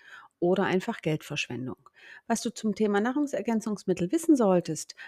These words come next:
was für oder gegen deren Einnahme spricht und was es mit den Referenzwerten für Nährstoffempfehlungen auf sich hat,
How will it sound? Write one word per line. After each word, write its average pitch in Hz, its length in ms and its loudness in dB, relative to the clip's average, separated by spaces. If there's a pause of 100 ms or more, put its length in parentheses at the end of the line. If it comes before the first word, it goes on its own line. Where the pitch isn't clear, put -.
(100)
was - 200 -6
für 262 340 0
oder 202 140 -2
gegen 175 260 2
deren 160 320 0
Einnahme 220 460 0
spricht - 460 -6
und 175 120 2
was 165 160 0
es 175 100 -8
mit 165 140 -2
den 139 140 -6
Referenzwerten 180 1000 0
für - 140 -2
Nährstoffempfehlungen 151 920 0
auf - 220 -4
sich 202 220 -4
hat, 208 160 0